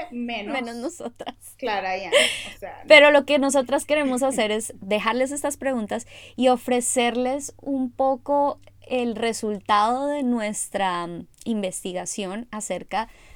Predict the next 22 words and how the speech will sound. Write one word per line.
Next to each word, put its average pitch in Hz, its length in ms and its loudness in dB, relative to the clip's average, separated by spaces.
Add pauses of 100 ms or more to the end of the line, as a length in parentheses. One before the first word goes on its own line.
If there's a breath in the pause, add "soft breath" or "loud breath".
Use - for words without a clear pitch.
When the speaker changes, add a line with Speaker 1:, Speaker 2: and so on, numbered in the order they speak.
(120 loud breath)
Speaker 1:
de 233 180 0
lo 240 140 0
que 285 180 0
dicen 240 340 -4
personas 202 420 -8
que 214 100 -8
han 190 120 -8
dedicado 185 600 -4 (140)
muchísimo 247 960 -2
de 202 240 -6
su 180 180 -10
tiempo 185 360 -6
y 233 40 -2
de 240 120 -4
sus 202 220 -10
carreras 175 680 -6
Speaker 2:
Mm. 180 40 -18 (240 loud breath)
Speaker 1:
a 208 180 -2
pensar 180 520 -4
en 180 140 -8
estas 165 300 -10
preguntas. 262 640 -6